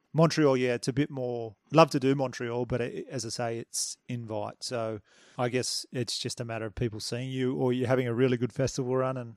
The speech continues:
them hearing about you. I think they send scouts to Edinburgh and scouts to Melbourne to suss things out.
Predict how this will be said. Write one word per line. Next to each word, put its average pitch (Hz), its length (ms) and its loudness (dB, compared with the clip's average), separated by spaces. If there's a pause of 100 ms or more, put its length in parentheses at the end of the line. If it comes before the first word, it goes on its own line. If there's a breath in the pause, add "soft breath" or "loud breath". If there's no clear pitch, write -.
(100)
them 127 120 -6
hearing 131 280 0
about 131 240 0
you. 151 120 2
I 147 40 4
think 208 140 0
they 185 100 6
send 127 240 0
scouts 127 400 -4
to 127 80 -10
Edinburgh 120 360 -8
and 113 100 -12
scouts 117 340 -10
to 123 100 -14
Melbourne 113 760 -8
to 123 100 -12
suss - 300 -8
things 107 260 -12
out. 120 280 -10